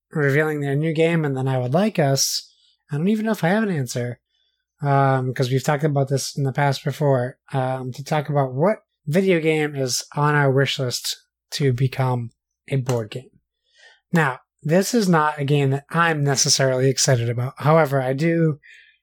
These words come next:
um, like this theme of a game. So, um,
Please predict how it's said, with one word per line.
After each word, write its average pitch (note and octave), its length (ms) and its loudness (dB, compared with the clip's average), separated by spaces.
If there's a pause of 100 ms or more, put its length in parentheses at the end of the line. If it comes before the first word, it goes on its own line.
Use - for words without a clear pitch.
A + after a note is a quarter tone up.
(760)
um, C3 680 2 (100)
like C#3+ 680 0 (140)
this C#3 380 2 (100)
theme E3 480 2
of A#2 140 -2
a A#2+ 40 -4
game. A2+ 340 -8
So, C#3+ 260 0 (540)
um, C3+ 640 2